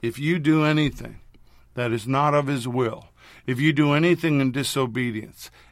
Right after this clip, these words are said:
if you do anything where you know to do right, you don't do what's right, it's called sin. Disobedience is sin.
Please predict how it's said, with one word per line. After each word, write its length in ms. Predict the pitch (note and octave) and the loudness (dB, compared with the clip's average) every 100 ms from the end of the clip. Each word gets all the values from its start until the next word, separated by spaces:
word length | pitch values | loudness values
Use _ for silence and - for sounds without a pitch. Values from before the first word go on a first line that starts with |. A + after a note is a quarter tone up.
| - | -4
if 280 | D3 D3 | -4 -4
you 180 | A3+ G#3 | -6 -6
do 340 | B2+ D#3 D3+ - - | 0 2 2 -2 0
anything 800 | F3 F3 F3+ D#3+ - A#2+ A2 - _ _ _ _ _ _ _ _ _ _ _ _ _ _ _ _ _ _ _ _ _ _ _ _ - | 2 4 4 2 0 -10 -10 -14 _ _ _ _ _ _ _ _ _ _ _ _ _ _ _ _ _ _ _ _ _ _ _ _ -8
where 120 | B2 | -4
you 160 | A#2+ | -2
know 280 | A#2+ C3+ D3 | 0 2 0
to 100 | D3 | 0
do 220 | C3 C#3+ | -2 -4
right, 320 | C3 A#2 A2+ - | 0 0 -2 -6
you 160 | B2+ | -8
don't 300 | A2+ B2 A2+ | -6 -6 -6
do 180 | - C3+ | -6 -6
what's 380 | A#2+ A2 - - | -4 -6 -8 -6
right, 400 | B2+ G#2 - - _ _ _ - | -4 -4 -6 -20 _ _ _ -8
it's 200 | A#2+ - | -8 -8
called 360 | - G2 F#2 | -8 -8 -8
sin. 500 | - - B2+ A2 - _ _ _ _ _ _ _ - - | -12 -10 -8 -8 -12 _ _ _ _ _ _ _ -20 -4
Disobedience 1120 | D#3 C#3+ D#3 C3+ A#2 D3+ D3+ A2 F#2+ - - - - | -2 0 0 -2 -2 -2 -2 -4 -8 -12 -14 -14 -10
is 140 | B2 G2+ | -8 -8
sin. 480 | - - A2+ F#2 | -8 -6 -8 -8